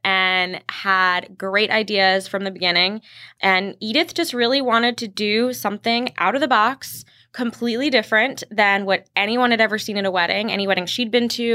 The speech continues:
or anyone. So she says, "Ashley, I would like to have, like, a fire dancer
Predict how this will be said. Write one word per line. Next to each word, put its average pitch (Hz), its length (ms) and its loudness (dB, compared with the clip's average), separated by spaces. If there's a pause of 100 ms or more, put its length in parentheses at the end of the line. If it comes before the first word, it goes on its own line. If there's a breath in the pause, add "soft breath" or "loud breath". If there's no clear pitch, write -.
or 180 100 2
anyone. 190 520 0 (400 loud breath)
So - 120 -10
she 220 160 -6
says, 196 480 -2 (120)
"Ashley, 233 500 -2 (320)
I 220 160 2
would 262 140 -2
like 220 220 0
to 220 80 -6
have, 190 580 -2 (120)
like, 202 160 -6
a 196 60 -4
fire 254 320 0
dancer 90 560 -6